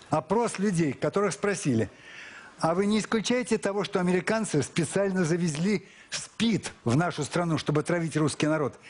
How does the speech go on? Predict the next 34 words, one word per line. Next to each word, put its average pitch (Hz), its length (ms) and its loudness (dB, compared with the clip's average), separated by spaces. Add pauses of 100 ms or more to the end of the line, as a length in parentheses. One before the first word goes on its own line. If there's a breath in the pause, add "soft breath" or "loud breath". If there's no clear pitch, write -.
(300 loud breath)
И 160 120 2
около 170 260 0
тридцати 180 460 0
процентов 180 540 0
сказало, 156 400 2
что 160 140 0
они 151 120 4
это 160 160 2
не 156 80 6
исключают. 135 500 0 (500 loud breath)
Почему 220 340 0
я 196 120 2
это 170 120 -2
говорю? 170 300 2
Вроде 143 260 2
бы 143 120 2
вопрос 170 280 0
задан 170 320 0
другой. 196 380 0 (220)
Как 160 200 -2
отразилось? 156 540 0 (380 loud breath)
Вот 170 280 0
так 202 260 -2
это 175 200 0
отразилось. 147 640 0 (360 loud breath)
Людям 170 440 2
в - 40 -6
течение 185 540 2
десяти 170 540 0
лет 147 420 0 (340)
после 160 340 2
вот 160 160 0
этого 131 240 -2
взрыва 160 460 0